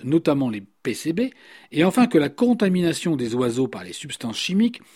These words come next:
est considérée comme ayant un impact significatif sur le succès de reproduction de certaines espèces. Chez les oiseaux marins, certains polluants organiques persistants provoquent la diminution et le retard de la production d'œufs, une diminution d'épaisseur des coquilles d'œufs,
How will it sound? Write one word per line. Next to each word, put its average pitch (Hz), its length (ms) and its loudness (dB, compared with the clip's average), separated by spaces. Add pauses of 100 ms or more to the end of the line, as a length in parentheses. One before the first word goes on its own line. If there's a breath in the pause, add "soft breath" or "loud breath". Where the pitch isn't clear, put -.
(140 soft breath)
est 180 100 -2
considérée 214 600 2
comme 156 180 -2
ayant 156 240 2
un 127 100 -2
impact 147 460 -6
significatif 160 1040 -2 (340 soft breath)
sur 185 220 2
le 151 80 6
succès 180 440 2
de 117 100 -2
reproduction 175 720 0 (240 loud breath)
de 127 100 -4
certaines 175 540 0
espèces. - 640 -12 (340)
Chez - 180 0
les 233 160 6
oiseaux 220 260 6
marins, 190 320 4
certains 160 340 -2
polluants 175 360 2
organiques 139 400 -2
persistants - 680 -4 (260 loud breath)
provoquent 240 380 2
la 147 80 0
diminution 185 800 0
et 143 80 -4
le 135 80 0
retard 214 460 2
de 156 100 0
la 123 100 0
production 143 560 -4
d'œufs, 113 380 -2 (320 loud breath)
une 151 180 0
diminution 175 600 6
d'épaisseur 160 560 4
des 113 140 -6
coquilles - 320 -14
d'œufs, 220 320 2